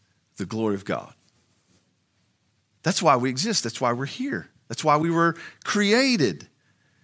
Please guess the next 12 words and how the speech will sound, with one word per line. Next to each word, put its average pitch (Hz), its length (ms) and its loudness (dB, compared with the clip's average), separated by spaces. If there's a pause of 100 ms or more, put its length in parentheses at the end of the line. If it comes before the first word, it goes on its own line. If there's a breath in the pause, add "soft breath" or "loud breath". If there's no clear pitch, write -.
(220)
Glorifying 233 640 4
God 151 600 4 (380 loud breath)
will 165 360 4
always 247 760 6
be 156 720 2 (640)
through - 180 -8
faith. 95 640 -4 (2500 loud breath)
Faith 240 640 2
does 147 280 2
not 185 400 4
always 165 640 2
include 113 880 -4